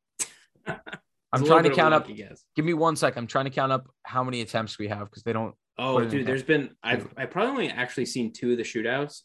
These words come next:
Speaker 1: and both of them went to, like, eight rounds.
Speaker 2: Seventeen,
Speaker 1: So it's like, it's like we're,
Speaker 2: twenty-four.
Speaker 1: we've been getting chances.
Speaker 2: Thirty
Speaker 1: Like, we
Speaker 2: attempts, three goals.
Speaker 1: That's, that's
Speaker 2: That's
Speaker 1: so
Speaker 2: fucking
Speaker 1: sad.
Speaker 2: pathetic.
Speaker 1: That is sad.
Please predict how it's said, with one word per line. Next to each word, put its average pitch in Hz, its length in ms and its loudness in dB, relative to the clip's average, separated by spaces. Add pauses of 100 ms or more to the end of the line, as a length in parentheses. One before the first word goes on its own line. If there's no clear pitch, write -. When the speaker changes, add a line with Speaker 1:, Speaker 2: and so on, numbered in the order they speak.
Speaker 1:
and 110 480 -4
both 156 200 4
of - 60 -10
them 113 160 -2
went 107 200 -8
to, - 100 -12
like, 98 260 -10
eight 117 280 -8 (240)
rounds. 104 540 -10 (1500)
Speaker 2:
Seventeen, 131 340 -10
Speaker 1:
So 185 100 6
it's - 80 4
like, - 140 2 (260)
it's 170 120 0
like 185 160 0
we're, 202 180 6
Speaker 2:
twenty-four. 156 220 -10 (460)
Speaker 1:
we've 160 180 0
been 175 220 2
getting 151 360 4
chances. 151 800 -6 (160)
Speaker 2:
Thirty 156 240 6
Speaker 1:
Like, 143 120 6
we - 40 0
Speaker 2:
attempts, 120 360 -2
three 120 240 -4
goals. 107 340 -6 (260)
Speaker 1:
That's, 139 380 -2 (120)
that's 135 340 -2 (300)
Speaker 2:
That's 117 180 -2
Speaker 1:
so 113 200 -4
Speaker 2:
fucking 110 200 0
Speaker 1:
sad. 104 100 -10
Speaker 2:
pathetic. 110 480 -12 (560)
Speaker 1:
That 120 140 -2
is 110 220 -6
sad. - 240 -12